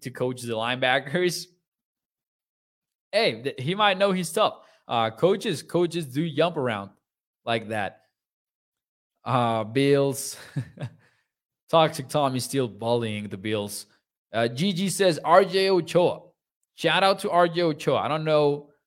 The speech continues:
uh, where that comment came from, but R J is my guy. R J,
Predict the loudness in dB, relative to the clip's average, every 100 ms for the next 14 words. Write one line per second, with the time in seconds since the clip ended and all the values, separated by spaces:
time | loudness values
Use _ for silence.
0 | _ _ -2 2 2 2 0 2 2 0
1 | -2 -4 -4 -8 -4 -4 -2 0 0 0
2 | -6 -8 -2 0 0 0 -2 -4 -6 -4
3 | -2 -2 2 4 4 0 -12 _ _ _
4 | _ _ _ _ _ _ _ _ -2 4
5 | 4 4 -2 -4